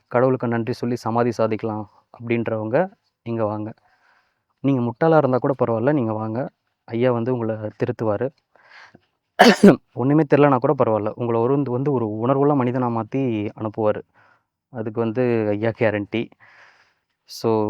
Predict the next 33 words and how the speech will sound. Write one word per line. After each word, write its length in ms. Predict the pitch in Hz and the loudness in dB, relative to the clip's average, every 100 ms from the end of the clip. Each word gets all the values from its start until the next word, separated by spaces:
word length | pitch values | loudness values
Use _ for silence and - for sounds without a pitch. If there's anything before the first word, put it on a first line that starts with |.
| 107 123 _ _ _ _ - | -6 -12 _ _ _ _ 0
யாரெல்லாம் 380 | 117 156 175 139 | 6 8 8 8
வரக்கூடாதுன்னு 500 | 156 165 156 151 135 | 8 8 6 6 2
பார்த்தீங்கன்னா, 380 | 127 127 123 160 | 2 2 2 2
இந்த 140 | 135 | 2
நரகவாசிகள்லாம் 720 | 113 120 160 151 131 123 135 120 | 2 4 4 2 2 2 2 4
தயவு 160 | 120 | 2
செஞ்சு 200 | 117 120 135 | 0 0 2
வராதீங்க. 420 | 113 117 113 110 - - | 2 2 0 -4 -8 -8
இந்த 140 | 113 | -6
ஜாதி, 480 | 110 117 117 113 113 117 - - | -2 0 0 0 0 0 -4 -6
மதம், 400 | 117 113 117 117 | -4 -2 -2 -2
மயிறு, 300 | 113 113 117 | -2 -2 -2
மட்டை 280 | 113 110 113 | -4 -6 -6
பிடிச்சிக்கிட்டு, 500 | 110 113 117 113 113 113 | -6 -6 -6 -6 -4 -2
"நான் 200 | 113 107 | -2 -2
நல்லவன், 440 | 113 113 110 110 104 _ _ - | 0 0 0 -4 -8 _ _ -8
நான் 100 | 113 | -2
எவ்வளோ 160 | 117 113 | -2 0
பெரிய 180 | 117 | -2
நல்லவன் 360 | 113 110 113 110 | -2 -2 -2 -4
தெரியுமா?" 280 | 110 110 107 | -6 -6 -6
அப்படின்ற 400 | 107 110 113 110 | -4 -4 -4 -4
மாதிரி 240 | 110 113 113 | -2 -2 -2
இருமாப்போட 420 | 110 117 113 123 117 | -2 -2 -2 0 0
இருக்கிறவங்கலாம் 600 | 113 113 113 107 113 113 | 0 -2 -4 -4 -4 -2
தயவு 180 | 110 | -4
செஞ்சு 180 | 120 117 | -4 -2
வராதீங்க. 420 | 110 110 110 104 131 - _ - - - | 0 0 -2 -6 -10 -16 _ -20 -18 -6
அது 120 | 113 | -4
வந்து 180 | 117 123 | -2 -2
மத்தவங்களுக்கும் 540 | 110 131 123 117 123 | -2 0 0 0 -2
டைம் 220 | 113 117 | -2 -2
வேஸ்ட்டு. 340 | 110 110 - | -2 -6 -8